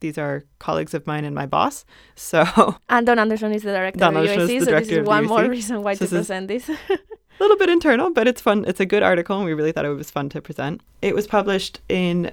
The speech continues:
Speaker 1: January in plus Biology. So this concept that they're looking at, collateral sensitivity, is, like Ava said, it's basically the opposite of cross-resistance. So while certain ways that a bacteria become resistant to an antibiotic can mean that they be-, also become resistant to other antibiotics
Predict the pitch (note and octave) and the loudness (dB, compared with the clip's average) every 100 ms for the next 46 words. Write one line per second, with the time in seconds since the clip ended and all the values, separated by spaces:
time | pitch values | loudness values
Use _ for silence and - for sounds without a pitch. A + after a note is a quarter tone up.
0 | - - F3 F3 E3+ D#3+ D#3+ D3+ - D3+ | -8 0 2 2 2 2 0 -2 -4 -4
1 | - D3 C#3+ C#3+ - - F#3 - - - | -4 -4 -2 -4 -6 -8 -10 -14 -8 -4
2 | F#3+ G3 - A3 A3+ A3 F3+ E3+ E3 E3 | -2 -2 -2 -2 0 -2 0 2 2 0
3 | D#3+ D3 - - E3 D#3 D3+ D#3+ D3 C#3+ | -2 -2 -4 -4 -2 0 -2 -4 -6 -6
4 | - D3 - - F3 - - - - - | -4 -2 -2 -2 -4 -8 -20 -20 -20 -2
5 | E3 D3 C#3+ - - - - - E3+ D#3 | 2 2 2 -6 -12 -20 -20 -6 -2 0
6 | - D#3+ D#3 D#3 D#3 E3 D#3+ - D#3 - | 2 2 2 -2 2 4 4 2 -2 0
7 | D3+ C#3 - C#3 - C#3 - C#3 C#3 - | 0 0 -4 -6 -2 -4 -4 -8 -8 -10
8 | - - - - D#3 D3+ D3+ D#3 - F#3+ | -12 -14 -18 -8 -2 0 2 0 0 0
9 | A3 A3 A3 - - F3 D#3+ F3 E3 D3+ | 0 -2 -4 -14 -2 2 2 2 -2 -2
10 | D3+ - D#3 D3+ D3 - - - D3+ D3+ | -2 -2 0 2 0 -4 -10 -8 -4 -2
11 | D3 D3 D3+ - C#3+ C#3+ C#3 C#3+ C#3 D3 | -2 -4 -6 -4 -2 0 2 2 2 0
12 | - - - D3 C#3+ C#3+ - C#3 - C3+ | -4 -10 -4 0 0 -2 -2 -4 -2 -2
13 | C#3+ C#3 C#3 C#3+ C#3 C#3 C#3 C#3 - C#3 | -2 -4 -4 -4 -2 -2 -2 -4 -4 -8
14 | - - C3+ C3 C#3+ F3+ A#3 G#3 G3+ G#3 | -8 -6 -2 -2 0 0 -2 -6 -6 -2
15 | G2+ G3+ C4+ - - | 0 0 -4 -12 -20